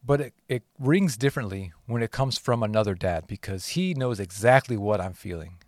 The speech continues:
Not that my wife doesn't, but it's just different coming from another dude. So getting a circle of guys that you can have deep, meaningful relationships with, and they can validate your, your frustrations in a way that your spouse can't,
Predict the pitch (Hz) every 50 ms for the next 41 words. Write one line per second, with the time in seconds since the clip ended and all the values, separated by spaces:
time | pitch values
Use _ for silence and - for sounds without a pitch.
0 | _ - 113 110 110 - 143 120 113 110 113 117 104 - - 175 180 175 160 143
1 | 117 117 104 - _ _ _ _ _ - 127 123 - 160 120 - - 135 139 143
2 | - 135 117 - - - 117 117 117 101 - 107 95 98 95 95 90 90 90 87
3 | 80 - - - - - - _ _ _ _ _ _ _ _ _ _ _ _ _
4 | _ _ _ _ _ - - 135 127 113 107 _ _ _ _ _ _ _ _ _
5 | _ - 143 156 202 190 143 110 - - 139 156 - - 123 107 92 - 101 98
6 | 113 117 104 90 82 82 - _ - 101 104 107 - - 110 110 120 110 92 -
7 | - 120 131 139 - - 107 104 110 113 120 117 104 - - 110 95 98 95 90
8 | 98 123 117 - 107 87 - - - 87 85 - - _ _ _ _ _ _ _
9 | _ _ _ - 113 113 127 - 123 113 110 98 117 123 143 147 135 117 110 104
10 | 98 - - - 104 98 98 98 92 92 90 - _ _ _ _ _ _ _ _
11 | - - 120 110 - - 120 113 - - - 127 143 147 - - 107 101 98 95
12 | 95 92 92 95 95 90 98 92 - - - 104 92 - - - 104 110 110 -
13 | - - 110 113 113 85 90 -